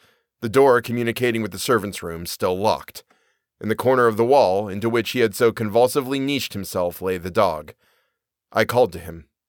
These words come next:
No movement. I approached. The animal was dead.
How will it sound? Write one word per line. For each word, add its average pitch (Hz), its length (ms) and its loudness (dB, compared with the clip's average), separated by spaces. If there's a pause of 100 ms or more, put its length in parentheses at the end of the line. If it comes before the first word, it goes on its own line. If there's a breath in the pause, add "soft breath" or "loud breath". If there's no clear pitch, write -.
(420)
No 113 180 4
movement. 85 460 -6 (640)
I 113 80 4
approached. 117 640 0 (960)
The 117 160 0
animal 82 580 -2
was 90 260 -10
dead. 80 420 -2